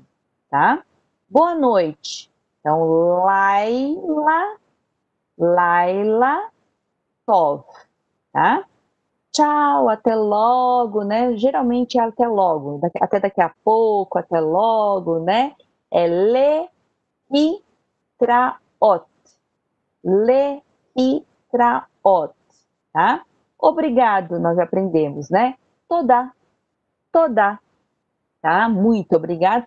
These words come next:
toda rabá, ok? Então, eh, bevakashá, que é por favor, ou também de nada. Bevakashá.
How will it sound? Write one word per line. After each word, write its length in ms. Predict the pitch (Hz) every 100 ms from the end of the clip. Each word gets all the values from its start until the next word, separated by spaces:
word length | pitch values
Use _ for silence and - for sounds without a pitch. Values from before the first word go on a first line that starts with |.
| _
toda 640 | - 240 214 165 202 240 277
rabá, 720 | 262 240 214 160 156 139 - _ _ _
ok? 480 | - - 214 294 - _ _ _ _
Então, 340 | - 147 311 - _ _ _ -
eh, 420 | 185 185 180 185
bevakashá, 1600 | 165 180 302 339 339 247 214 254 185 - 277 262 - - 202 160
que 160 | - 160
é 120 | - _
por 400 | - 302 311 294 _
favor, 800 | 185 170 151 160 165 185 269 415 _ _ _
ou 140 | - 294
também 500 | 302 262 233 240 247
de 160 | 269
nada. 640 | 302 269 240 208 147 147 - _ _ _
Bevakashá. 1160 | 180 175 214 214 233 240 185 160 175 170 190